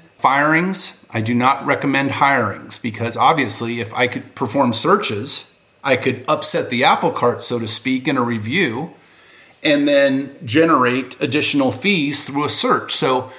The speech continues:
if there is a provider that does both reviews and searches, that's a clear conflict. I, I've modeled my business to have the fewest possible conflicts.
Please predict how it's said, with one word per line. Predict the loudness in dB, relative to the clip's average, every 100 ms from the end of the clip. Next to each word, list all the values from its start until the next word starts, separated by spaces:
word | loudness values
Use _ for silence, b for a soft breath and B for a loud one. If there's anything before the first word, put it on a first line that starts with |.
| B B
if | -2 0
there | 2 4 4
is | 2
a | 0
provider | -2 2 2 4 0
that | -2 -2
does | 2 2 2
both | -2 0 0 -4 -6
reviews | -4 -2 0 2 0 -2 -2 -4 -2
and | 0 2 0
searches, | 2 2 2 -2 0 -2 -4 -12 _ _ -4
that's | -2 -2
a |
clear | -2 -2
conflict. | -2 -2 -4 -6 -12 -10 -2
I, | 0 0 -2
I've | -2
modeled | 0 2 2 2
my | -2
business | 2 0 0 -2 -2
to | -2
have | -2
the | -4
fewest | -8 -2 0 0 -2
possible | 0 0 0 -4 -6
conflicts. | -6 -6 -6 -10 -14 -12 -14